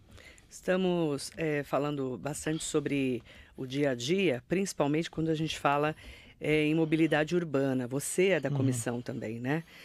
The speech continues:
Speaker 2: Uhum.
Speaker 1: De transporte, é, segurança e transporte. E a gente tá tendo uma, já o anúncio foi feito a semana passada, né, da mudança aí,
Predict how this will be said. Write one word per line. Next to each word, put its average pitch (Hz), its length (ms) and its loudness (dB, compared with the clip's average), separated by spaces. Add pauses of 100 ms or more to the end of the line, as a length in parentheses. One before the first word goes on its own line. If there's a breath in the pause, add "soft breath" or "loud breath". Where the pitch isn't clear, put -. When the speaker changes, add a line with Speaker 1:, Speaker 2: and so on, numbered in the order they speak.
(160 loud breath)
Speaker 2:
Uhum. 120 100 -8
Speaker 1:
De 127 160 -4
transporte, 147 1000 0
é, 139 100 -4
segurança 147 540 -2
e 170 40 -18
transporte. 151 760 0 (360 loud breath)
E 156 60 -2
a 151 40 4
gente 170 200 2
tá 190 100 4
tendo 190 300 2
uma, 165 580 2 (320 loud breath)
já 139 240 0
o 143 80 2
anúncio 139 440 2
foi 131 120 -2
feito 131 220 -4
a 127 40 -4
semana 135 280 -2
passada, 135 720 -4
né, 139 240 -6
da 127 100 -6
mudança 143 640 0
aí, 135 260 -4